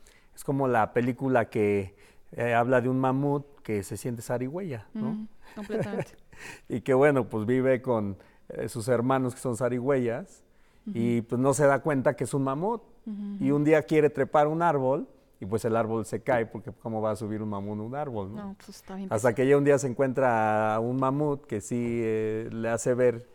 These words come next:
Speaker 1: que, pues, no es zarigüeya y
Speaker 2: Ujú.
Speaker 1: entonces empieza ya a utilizar sus talentos. Y eso es lo que nos pasa. Muchas veces tenemos talentos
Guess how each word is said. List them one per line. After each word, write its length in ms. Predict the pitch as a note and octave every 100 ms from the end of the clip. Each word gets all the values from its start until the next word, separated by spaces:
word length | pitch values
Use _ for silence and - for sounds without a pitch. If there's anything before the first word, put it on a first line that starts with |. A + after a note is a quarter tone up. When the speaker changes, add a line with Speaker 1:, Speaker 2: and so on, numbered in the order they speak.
| - - -
Speaker 1:
que, 80 | G#2+
pues, 180 | A2
no 140 | G#2+ A#2+
es 80 | A2+
zarigüeya 640 | B2+ B2 C3 B2 A#2 D#3 - -
y 40 | G#3+
Speaker 2:
Ujú. 120 | A2
Speaker 1:
entonces 440 | G#2 A#2 G#2+ A2
empieza 360 | A2 G#2+ G#2+ G#2+
ya 120 | G#2
a 20 |
utilizar 400 | G2+ G#2 F#2 G#2
sus 160 | G2 G2
talentos. 500 | G#2+ C3 E3+ A2 - - - - _ -
Y 100 | D3
eso 140 | D#3+
es 40 | D#3+
lo 80 | C3
que 80 | B2
nos 180 | A2+ -
pasa. 440 | - G3 G2+ - - - -
Muchas 400 | D3+ D#3+ F#3 D#3+
veces 300 | E3+ C#3+ C3
tenemos 340 | B2 C3 D3 -
talentos 800 | D3 D3+ C#3+ B2+ A#2 A2+ -